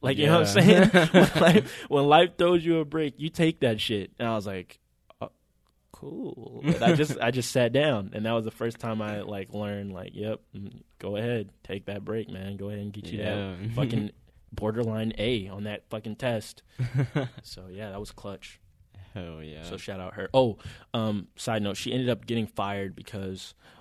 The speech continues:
Speaker 1: one of the students, one of the little girls that was there, she ended up, like, saying, like, like, telling her that she's fast and, like, dressing like a hoochie or something.
Speaker 2: Mm.
Speaker 1: And the little girl, and the girl, like, um,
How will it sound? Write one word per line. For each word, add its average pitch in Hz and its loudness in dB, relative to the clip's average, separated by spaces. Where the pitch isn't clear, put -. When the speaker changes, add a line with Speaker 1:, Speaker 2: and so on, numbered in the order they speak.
Speaker 1:
one 104 -4
of 101 -4
the 104 -4
students, 101 -8
one 104 -8
of 101 -6
the 98 -8
little 98 -8
girls 95 -10
that 92 -8
was 95 -10
there, 98 -8
she - -12
ended 98 -8
up, 92 -10
like, 90 -10
saying, 95 -8
like, 87 -12
like, 92 -14
telling 87 -12
her - -14
that - -18
she's - -16
fast 90 -14
and, 87 -14
like, 92 -16
dressing - -14
like - -18
a - -18
hoochie - -18
or - -18
something. - -18
Speaker 2:
Mm. 95 -18
Speaker 1:
And 113 -4
the 107 -4
little 104 -6
girl, 98 -8
and 104 -6
the 104 -8
girl, 101 -4
like, 90 -12
um, 92 -12